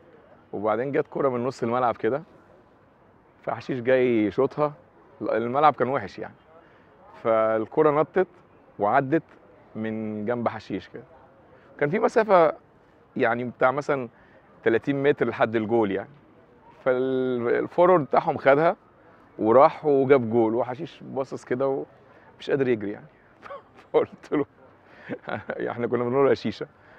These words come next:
فبقول له: "في يا شيشة؟" ما رحتش وراه، ما جريتش ليه وراه؟ فقال لي: "والله مش قادر يا حمادة من العمرة." <laughs> قلت له: "طب الراجل جاب جول يا شيشة."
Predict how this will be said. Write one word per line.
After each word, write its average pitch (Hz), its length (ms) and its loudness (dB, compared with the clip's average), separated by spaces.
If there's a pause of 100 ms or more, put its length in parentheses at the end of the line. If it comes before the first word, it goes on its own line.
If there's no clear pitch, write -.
(180)
فبقول 113 480 0
له: - 120 -2 (880)
"في 139 160 0
يا 131 100 4
شيشة؟" - 300 -6 (800)
ما 107 140 -2
رحتش 143 280 -2
وراه، 123 180 4
ما 123 120 0
جريتش 139 240 0
ليه 135 120 2
وراه؟ 117 300 4 (600)
فقال 117 140 -6
لي: 123 80 -6
"والله 120 280 -4
مش 113 200 -10
قادر 107 220 0
يا 107 60 -2
حمادة 110 280 -4
من 107 80 -2
العمرة." 101 360 -2
<laughs> 104 60 -18 (800)
قلت - 340 -4
له: - 260 4 (1000)
"طب 180 140 6
الراجل 196 460 8
جاب 175 180 8
جول 185 220 10
يا 156 60 10
شيشة." - 380 -2